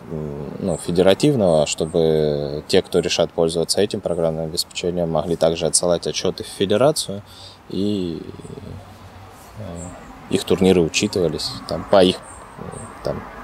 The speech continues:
Ц С В-шку, которую она выкачивает, такого же типа. Вот,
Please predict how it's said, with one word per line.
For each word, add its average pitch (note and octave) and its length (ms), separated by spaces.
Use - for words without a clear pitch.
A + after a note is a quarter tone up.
Ц F2+ 220
С - 80
В-шку, G2 320
которую E2 380
она E2 160
выкачивает, E2+ 580
такого D#2+ 300
же - 180
типа. - 240
Вот, F#2+ 480